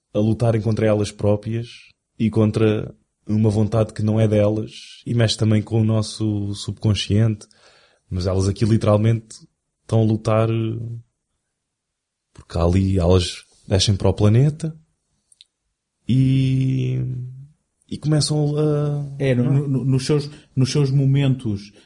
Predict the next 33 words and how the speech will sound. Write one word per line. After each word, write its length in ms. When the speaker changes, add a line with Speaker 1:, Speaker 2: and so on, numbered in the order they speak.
Speaker 2:
de, 520
de 180
perda 340
de 60
consciência, 600
seja 320
desmaio 480
ou 200
dormir, 580
hum, 480
s-, 240
são 220
tomados, 580
digamos 360
assim, 440
por 120
vontades 500
que 100
não 100
são 240
deles, 380
que 200
serão 300
Speaker 1:
Uhum. 60
Speaker 2:
do, 200
do, 280
dos 240
alienígenas, 800
hum, 520
e 100
que, 140
na 100
verdade, 680